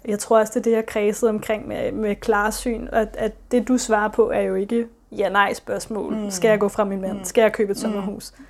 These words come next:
Speaker 1: Det, du gør, det er måske at stille nogle spørgsmål, få nogle input, som gør, at personen der hos dig får et klarsyn, som gør, at
Speaker 2: Helt,
Speaker 1: de føler
Speaker 2: det er så
Speaker 1: sig
Speaker 2: fint sagt. Ja.
Speaker 1: bedre rustet til at tage nogle
Speaker 2: Så
Speaker 1: valg i
Speaker 2: fint.
Speaker 1: livet,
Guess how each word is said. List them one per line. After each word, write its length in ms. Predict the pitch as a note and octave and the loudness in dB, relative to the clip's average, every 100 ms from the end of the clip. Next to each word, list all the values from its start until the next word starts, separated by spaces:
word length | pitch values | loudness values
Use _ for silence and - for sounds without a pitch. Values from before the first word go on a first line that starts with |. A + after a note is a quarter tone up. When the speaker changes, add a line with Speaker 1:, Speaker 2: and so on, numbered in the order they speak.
| _ _ _ | _ _ _
Speaker 1:
Det, 180 | B3+ B3 | 4 4
du 60 | |
gør, 300 | B3 A3 G#3 | 2 2 0
det 180 | G#3+ A#3 | 0 0
er 160 | - A3 | 2 2
måske 400 | A#3 - - - | 0 -6 -10 -8
at 120 | - | -6
stille 340 | - - A3+ A#3+ | -6 0 2 2
nogle 160 | A#3+ | 0
spørgsmål, 680 | A#3 - G#3 F#3+ - G#3 G3 | -2 -2 -2 -2 -4 -4 -6
få 180 | - A#3 | -2 0
nogle 220 | G#3+ A3 G#3+ - | 0 -4 -6 0
input, 460 | A#3+ A#3+ B3 A#3 - _ | 0 0 -2 -2 -6 _
som 240 | - A3+ G#3+ | -8 -4 0
gør, 160 | G#3+ G#3 | 4 4
at 360 | A3+ - - - | 2 -2 -8 -8
personen 420 | - A3 A#3+ B3 | -8 -6 -8 -6
der 140 | - F#3 | -8 -6
hos 200 | A3+ - | -8 -6
dig 220 | - - | -6 -4
får 260 | - B3+ A#3 | 2 2 2
et 100 | A#3 | -2
klarsyn, 560 | - G3 F#3+ - A3 | -4 -2 -2 -4 -8
som 180 | - A3 | -4 -4
gør, 220 | G#3+ G#3 | 0 0
at 160 | A3 G#3+ | 2 0
Speaker 2:
Helt, 300 | C#4 B3 G#3+ | 2 2 0
Speaker 1:
de 140 | G#3 | 0
føler 120 | - A3 | 2 4
Speaker 2:
det 80 | |
er 20 | A#3+ | 4
så 80 | - | 2
Speaker 1:
sig 300 | B3+ G3+ A3+ | 2 4 0
Speaker 2:
fint 120 | G3 | -2
sagt. 320 | - E3 E3 - | -2 -2 -2 -8
Ja. 120 | G#3 | 2
Speaker 1:
bedre 200 | A#3 A#3 | 4 6
rustet 420 | A3 A3 G#3+ B3+ | 4 2 2 -6
til 100 | - - | -4 -4
at 100 | - | -2
tage 200 | G#3+ G#3+ | -2 -2
nogle 280 | A3+ G#3 | -2 -4
Speaker 2:
Så 260 | G3+ G#3 - | -6 -2 4
Speaker 1:
valg 120 | A3 | 6
i 20 | A#3 | 6
Speaker 2:
fint. 120 | A3+ | 6
Speaker 1:
livet, 380 | A#3 A3+ A#3 | 4 4 2